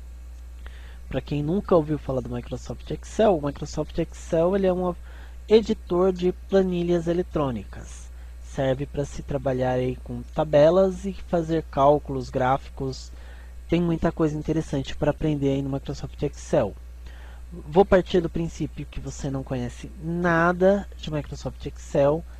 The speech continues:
ensinar o passo a passo, os primeiros passos dentro do, do programa. Eh, não vou ensinar a abrir,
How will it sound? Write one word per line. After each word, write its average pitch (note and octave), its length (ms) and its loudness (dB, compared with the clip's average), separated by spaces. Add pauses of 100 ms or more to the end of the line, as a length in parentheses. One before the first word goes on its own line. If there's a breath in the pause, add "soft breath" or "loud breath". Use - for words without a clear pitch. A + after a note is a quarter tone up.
(180 loud breath)
ensinar C#3 400 -4
o C3 60 -2
passo D3 320 0
a D3 60 0
passo, D3+ 560 2
os C3 100 -6
primeiros E3 920 0
passos D#3+ 580 -2
dentro C#3+ 420 -6
do, C#3 340 -4 (200)
do C3+ 80 -6
programa. D#3+ 600 4 (920 loud breath)
Eh, E3+ 360 4
não F3+ 360 4
vou F3 160 2
ensinar D#3 400 0
a C3+ 80 2
abrir, C#3+ 440 0